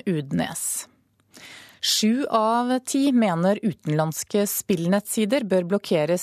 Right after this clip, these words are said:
for å beskytte norske forbrukere mot mulige spillproblemer. Det kommer frem i en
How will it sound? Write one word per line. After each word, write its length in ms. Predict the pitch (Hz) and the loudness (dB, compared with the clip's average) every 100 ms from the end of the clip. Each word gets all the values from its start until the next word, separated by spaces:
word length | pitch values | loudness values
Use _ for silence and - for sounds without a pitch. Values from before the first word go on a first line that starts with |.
| - | -2
for 100 | 175 | -2
å 40 | |
beskytte 340 | 190 - 160 180 | 0 -2 -4 -2
norske 380 | 180 - - 156 | -2 -2 -4 -2
forbrukere 560 | 170 165 147 - 170 | -2 -2 -4 -2 -2
mot 300 | 165 156 - 208 | 0 -2 0 2
mulige 400 | 190 131 135 143 | 2 0 -2 -2
spillproblemer. 960 | - 135 120 - 135 135 135 131 - - - - - - | -2 -4 -4 -4 -2 0 0 -2 -4 -10 -16 -18 -8 0
Det 80 | 165 - | 0 0
kommer 240 | 160 170 | -4 -2
frem 240 | 170 165 | 0 0
i 60 | |
en 100 | 165 | 0